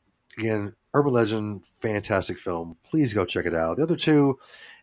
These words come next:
if you're wanting to just, if you're a completist or you just wanna watch some slashers, you know, go check those other ones out. But, I mean, just stay away from Bloody Mary, but two is not that bad, but gotta see one. Urban Legend one,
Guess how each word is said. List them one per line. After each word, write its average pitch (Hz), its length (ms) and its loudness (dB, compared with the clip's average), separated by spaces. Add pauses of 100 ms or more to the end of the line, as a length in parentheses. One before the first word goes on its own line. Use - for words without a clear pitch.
if 220 180 -2
you're 208 160 4
wanting 165 260 2
to 135 60 -4
just, 135 240 -2
if 117 200 0
you're 156 80 4
a 143 40 -10
completist 113 680 0
or 98 120 -2
you 101 80 -2
just 95 120 -4
wanna 98 140 -2
watch 95 220 0
some 101 140 -6
slashers, 87 540 -4
you 90 80 -6
know, 85 140 -8
go 107 120 0
check 98 200 -6
those 90 140 -4
other 82 100 -8
ones 80 160 -12
out. 78 240 -6
But, 80 100 -10 (400)
I - 40 -2
mean, 123 120 4
just 123 140 2
stay 170 120 6
away 139 120 6
from 101 100 -6
Bloody 87 220 0
Mary, 78 300 -4
but 78 180 -12 (200)
two 202 160 2
is 120 60 0
not 98 140 -2
that 80 160 -8
bad, 80 280 -6
but 85 120 -10 (960)
gotta 127 220 2
see 90 160 0
one. 71 320 -10 (200)
Urban 135 200 2
Legend 120 240 0
one, 104 540 -2